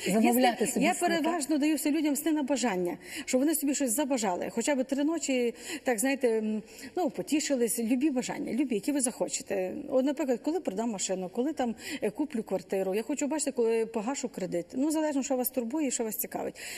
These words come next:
Speaker 2: Е, основні розгадки, я завжди говорю, що це є пора року в сні, завжди вона присутня. І є в сні гроші. Гроші — це дні.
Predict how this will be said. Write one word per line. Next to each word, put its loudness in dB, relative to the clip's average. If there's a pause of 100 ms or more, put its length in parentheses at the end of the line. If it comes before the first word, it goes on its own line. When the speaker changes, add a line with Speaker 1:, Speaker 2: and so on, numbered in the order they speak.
(120)
Speaker 2:
Е, 4
основні 2
розгадки, 0
я 2
завжди 0
говорю, 2
що 0
це 2
є 2 (420)
пора 2
року 0
в -4
сні, 2
завжди 2
вона 0
присутня. -2 (840)
І 2
є 4
в -2
сні 2
гроші. 0 (1300)
Гроші — 0
це -2
дні. 0